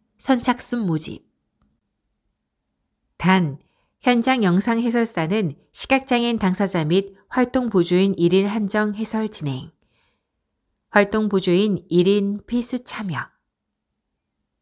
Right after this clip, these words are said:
삼, 운영 내용. 시각장애인 맞춤형 현장 영상 해설 투어. 소요 시간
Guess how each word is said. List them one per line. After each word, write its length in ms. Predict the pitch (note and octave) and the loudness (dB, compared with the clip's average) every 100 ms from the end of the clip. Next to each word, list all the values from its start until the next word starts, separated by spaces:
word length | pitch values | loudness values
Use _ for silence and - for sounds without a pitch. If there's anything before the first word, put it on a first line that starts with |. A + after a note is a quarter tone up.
| _ _ _ - | _ _ _ -10
삼, 460 | - A3 E3+ D#3 - _ _ _ _ _ - | 0 2 2 -4 -14 _ _ _ _ _ 0
운영 420 | F#3+ G3 G#3+ G#3+ | 4 4 4 2
내용. 340 | E3+ C#3 B2+ - _ _ _ _ _ _ _ _ _ _ _ _ _ _ _ _ _ _ - | -2 -2 -6 -14 _ _ _ _ _ _ _ _ _ _ _ _ _ _ _ _ _ _ -6
시각장애인 800 | - C4 B3+ - A#3 A3+ A#3+ G3 | 0 2 0 0 0 0 0 2
맞춤형 640 | E3 - G3 F3+ G#3 E3+ | 0 0 -2 2 2 0
현장 480 | E3 B3 A#3 B3 A#3 | -4 -4 -2 -2 0
영상 380 | D#3+ D#3 G3+ G3+ | 0 0 -2 -2
해설 320 | G3+ G#3 A3 | -2 -2 -4
투어. 420 | A3 - D#3 - _ _ _ _ _ _ _ _ _ _ _ _ _ _ _ _ _ _ | -6 -6 -6 -6 _ _ _ _ _ _ _ _ _ _ _ _ _ _ _ _ _ _
소요 300 | - A#3+ B3 | 2 4 4
시간 520 | A#3+ - A3 A3 D3+ | 0 0 0 2 -2